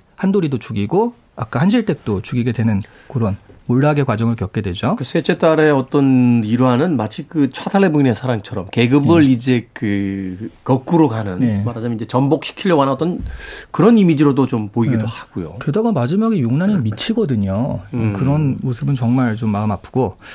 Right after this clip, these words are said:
Speaker 1: 그다음에 넷째 용옥이가 이, 이 친구가 진짜 착하고 살림꾼이다. 말하자면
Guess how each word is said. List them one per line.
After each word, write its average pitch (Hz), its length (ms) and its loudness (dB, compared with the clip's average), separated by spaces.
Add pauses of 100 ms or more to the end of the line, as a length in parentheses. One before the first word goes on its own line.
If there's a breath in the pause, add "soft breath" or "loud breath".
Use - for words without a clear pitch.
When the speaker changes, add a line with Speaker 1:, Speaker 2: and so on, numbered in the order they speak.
(280 loud breath)
Speaker 1:
그다음에 131 260 -2
넷째 196 580 2
용옥이가 151 800 0 (140)
이, 143 160 0 (240)
이 120 80 -4
친구가 294 420 0
진짜 165 320 0
착하고 254 560 0
살림꾼이다. 202 800 2
말하자면 151 600 0